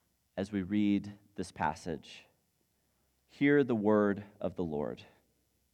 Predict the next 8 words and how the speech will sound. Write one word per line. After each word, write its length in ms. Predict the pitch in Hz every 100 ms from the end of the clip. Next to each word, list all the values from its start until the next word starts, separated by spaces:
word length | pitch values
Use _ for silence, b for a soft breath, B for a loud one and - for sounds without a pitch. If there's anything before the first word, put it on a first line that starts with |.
| _ _ _ _ _ -
God, 140 | 113 110
would 180 | 113 117
you 140 | 143
speak 480 | 139 - 156 165 -
to 180 | 170 143
us 200 | 139 -
this 260 | 127 -
morning? 400 | 104 80 67 71